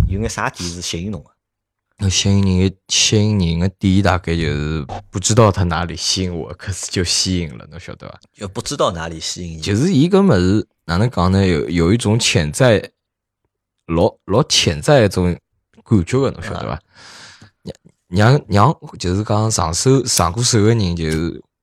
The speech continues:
Speaker 2: 会得情不，情不自禁的，就去，去白相伊，侬晓得伐？
Speaker 1: 就喷了老爽，
Speaker 2: 啊。
Speaker 1: 对伐？
Speaker 2: 啊。
Speaker 1: 是有搿种感觉。
Speaker 2: 啊。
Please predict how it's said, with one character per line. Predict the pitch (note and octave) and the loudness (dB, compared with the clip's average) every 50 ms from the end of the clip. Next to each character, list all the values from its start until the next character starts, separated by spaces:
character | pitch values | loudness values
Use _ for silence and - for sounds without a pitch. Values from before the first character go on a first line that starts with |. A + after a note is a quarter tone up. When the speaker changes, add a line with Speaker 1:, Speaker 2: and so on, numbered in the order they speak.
| _ _ _ | _ _ _
Speaker 2:
会 | - D2+ D2 | -6 -6 -2
得 | D2+ E2+ F2+ F#2 F#2+ - G1+ - _ - - - - _ _ | 0 0 2 2 2 0 -2 -8 _ -20 -20 -20 -20 _ _
情 | - - F2+ D#2+ | -6 -4 -4 0
不， | E2 G2+ B2+ B2+ - _ | 0 0 0 0 -2 _
情 | - - - G2+ A2 | -4 -2 0 -2 -2
不 | B2 - | -2 -4
自 | B2+ - - C#3 | -4 -4 -4 -4
禁 | C#3+ - C#3 G#2+ | -2 0 2 2
的， | F2+ D#2+ D2+ | 2 0 0
就 | C2 B1 B1+ A1+ G1+ G1+ G1+ G1+ - - - | -2 -4 -4 -4 -4 -6 -6 -6 -8 -8 -4
去， | - - - A#2 G2 - - | -4 -2 -2 -2 -4 -8 -8
去 | - - - | -12 -12 -12
白 | - - | -10 -10
相 | - - - G1+ G1+ | -10 -10 -10 -10 -8
伊， | B1+ F2+ | -6 -4
侬 | F#2 F2 D#2 | -4 -4 -6
晓 | E2+ - | -8 -12
得 | - - | -16 -20
伐？ | - - - _ _ _ _ _ _ _ _ _ _ _ _ _ _ _ _ _ _ _ _ _ _ _ | -20 -20 -20 _ _ _ _ _ _ _ _ _ _ _ _ _ _ _ _ _ _ _ _ _ _ _
Speaker 1:
就 | - - F#2+ | -10 -10 -10
喷 | F2+ - - C3 | -8 -6 -6 -4
了 | C3 A2 | -2 -2
老 | G2 G#2 | -2 -2
爽， | - - F#2 F2 | -2 -2 -2 -2
Speaker 2:
啊。 | E2+ | -2
Speaker 1:
对 | G2 G#2+ - | -6 -8 -12
伐？ | - - _ _ _ _ | -16 -20 _ _ _ _
Speaker 2:
啊。 | - - F#2 F2+ C#2 B1 - - | -8 -4 -4 -2 -2 -4 -8 -10
Speaker 1:
是 | - F2 E2+ G2+ B2+ | -12 -8 -6 -4 -4
有 | D#3+ C#3+ | -2 -2
搿 | G#2+ | -4
种 | G#2 G2 | -4 -6
感 | - G2+ E2+ | -8 -10 -10
觉。 | E2+ F#2 E2 - - _ _ _ _ | -10 -12 -14 -14 -16 _ _ _ _
Speaker 2:
啊。 | - D#2 E2+ F2 G2 B2 - | -4 -2 -2 -2 -2 -4 -6